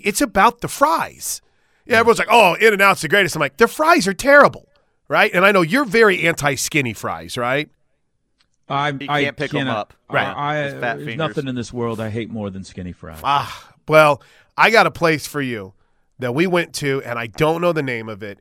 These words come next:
Speaker 1: and it was in Chickasha on Friday.
Speaker 2: Jack's?
Speaker 1: I think it was Jack's. How'd
Speaker 2: Did
Speaker 1: you
Speaker 2: they
Speaker 1: know?
Speaker 2: bring the fries out in a whole basket of fries
Speaker 1: Yes.
Speaker 2: at once?
Speaker 1: Yes.
Speaker 2: So that is, uh, when I was at Southern
Speaker 1: Let me
Speaker 2: Nazarene,
Speaker 1: look
Speaker 2: we'd
Speaker 1: here.
Speaker 2: play U S A O.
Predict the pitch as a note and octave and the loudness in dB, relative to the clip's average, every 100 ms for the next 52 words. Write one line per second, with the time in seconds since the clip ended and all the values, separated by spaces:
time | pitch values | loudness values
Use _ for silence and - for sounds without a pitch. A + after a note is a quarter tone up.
0 | - A#2+ A#2+ B2+ A2+ A#2 G#2 - D#3 A2+ | -12 -10 -8 -8 -6 -10 -8 -8 -8 -10
1 | - A2 E2 E2 _ _ _ _ - G#2+ | -10 -12 -14 -20 _ _ _ _ -10 -8
2 | G2+ G2 - C3+ C#3+ - C#3+ D#3 - - | -8 -8 -4 -2 -2 -2 -4 -6 -8 -14
3 | _ _ _ _ _ _ _ _ _ - | _ _ _ _ _ _ _ _ _ -20
4 | - - D3+ C#3+ D#3 F#3 C4 - - E2+ | -20 -14 -12 -10 -8 -8 -8 -10 -14 -14
5 | - - - - _ _ _ - D#3 A#3+ | -18 -16 -16 -16 _ _ _ -8 -6 -2
6 | F3 A#3+ F3+ G#3 F#3+ - D#3+ E3 E3 E3 | -2 0 -2 0 -4 -4 -4 -4 -4 -4
7 | E3 D3+ B2 B2 C#3+ A2 A#2 C#3 - C#3 | -4 -6 -6 -6 -4 -4 -6 -6 -8 -8
8 | B2+ C#3 C#3 A3+ F4 F#4 - C3+ - - | -8 -6 2 6 6 4 0 -6 -10 -12
9 | - F3+ E4 A4 A3+ - - - _ - | -2 2 6 6 4 -2 -8 -14 _ -4
10 | F3 E3+ E3+ - D3+ F3 F#3+ F#3 E3+ D#3+ | 0 0 -2 -2 -2 -2 -2 -4 -4 -6
11 | B2 D3 C3+ B2+ A#2 _ _ _ D#3+ D#3 | -10 -12 -12 -14 -16 _ _ _ -18 -14
12 | E3 G3 E3+ C3 - E3+ D#3+ C#3+ C3+ C3+ | -8 -6 -4 -6 -10 -8 -6 -6 -8 -8
13 | C3+ A2 G2+ F2+ A2+ G2+ G#2+ A#2 A#2 C3+ | -10 -10 -10 -10 -10 -10 -8 -6 -4 -4
14 | A#2+ - A#2+ G#2+ G#2+ D#2+ | -6 -8 -8 -8 -8 -12